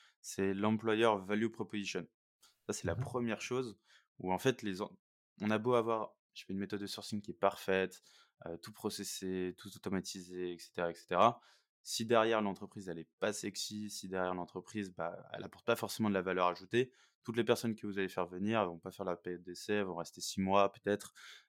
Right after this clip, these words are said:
Speaker 1: euh, elles, elles vont pas du tout recommander l'entreprise. Bref, ça sera un cercle vicieux. Si de base, vous mappez bien, du coup, les atouts de votre entreprise, que ce soit sur la partie travail, social,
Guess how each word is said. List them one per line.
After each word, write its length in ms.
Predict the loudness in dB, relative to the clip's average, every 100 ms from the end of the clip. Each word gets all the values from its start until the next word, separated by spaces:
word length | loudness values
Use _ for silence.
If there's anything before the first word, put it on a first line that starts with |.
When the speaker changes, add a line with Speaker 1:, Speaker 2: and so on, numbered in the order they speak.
| -8
Speaker 1:
euh, 600 | -6 -4 -6 -10 -10 -12 -12 -16 -18 -12
elles, 120 | -10 -10 -12 -12
elles 60 |
vont 160 | -12 -6
pas 120 | -6
du 100 | -6
tout 140 | -2
recommander 360 | -2 0 -6 -4
l'entreprise. 540 | -6 -8 -6 -4 -4 -10 -20 _ 2
Bref, 180 | 2
ça 140 | 2 -4
sera 300 | 0 2 2
un 80 | 2
cercle 400 | -2 -6 -8 -16
vicieux. 560 | -12 -8 -6 -4 -6 _ _ _ _
Si 240 | -12 -10 -4
de 120 | -2
base, 360 | 4 4 4
vous 240 | -6 -16 -18
mappez 400 | -8 -6 -6 -8
bien, 320 | -12 -10 -12 -14 _ _
du 140 | -20 -12
coup, 140 | -10
les 260 | -10 -4 -2
atouts 340 | -2 -6 -10 _ _ -6
de 60 | -4
votre 220 | -2 -2
entreprise, 520 | -4 -8 -8 -8 -8
que 120 | -16
ce 80 | -14
soit 120 | -14
sur 140 | -8 -8
la 40 |
partie 280 | -10 -20 -20
travail, 640 | -4 -2 -2 -4 -4 -6
social, 640 | -6 -6 -6 -2 -2 -2